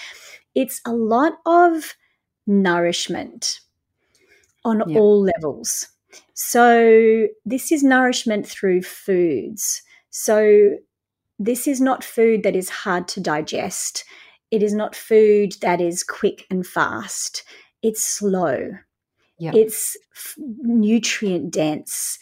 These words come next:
Speaker 1: It's nourishing. It makes you feel full.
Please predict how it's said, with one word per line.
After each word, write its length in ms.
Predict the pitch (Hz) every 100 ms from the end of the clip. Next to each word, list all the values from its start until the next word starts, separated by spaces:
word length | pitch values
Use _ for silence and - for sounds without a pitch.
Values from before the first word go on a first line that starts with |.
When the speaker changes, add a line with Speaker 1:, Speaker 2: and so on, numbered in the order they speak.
| - - _
Speaker 1:
It's 320 | 202 214 -
nourishing. 1160 | 220 202 190 196 190 185 - - 175 147 147 196 _
It 140 | 226
makes 440 | 226 202 214 - -
you 120 | 208
feel 720 | - - 208 208 208 196 190
full. 680 | - - - 196 175 98